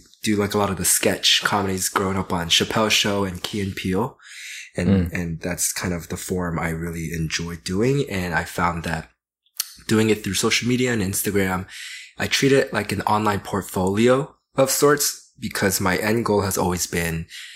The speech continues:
Speaker 1: uh, T V, film, Hollywood, what have you. And so, you know, if I've noticed that so many people are getting recognized and pick up through social media,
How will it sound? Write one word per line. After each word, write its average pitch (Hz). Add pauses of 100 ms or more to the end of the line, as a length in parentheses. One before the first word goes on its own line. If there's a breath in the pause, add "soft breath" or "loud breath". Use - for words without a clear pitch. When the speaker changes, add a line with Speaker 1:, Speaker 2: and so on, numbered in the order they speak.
(280 loud breath)
Speaker 1:
uh, 82
T -
V, 92
film, 123 (180)
Hollywood, 101
what 95
have 95
you. 92 (340 loud breath)
And 87
so, 82 (320 soft breath)
you 92
know, 80
if - (400)
I've 76
noticed 95
that 82
so 120
many 127
people 110
are 90
getting 87
recognized 90
and 87
pick -
up -
through 107
social 139
media, 160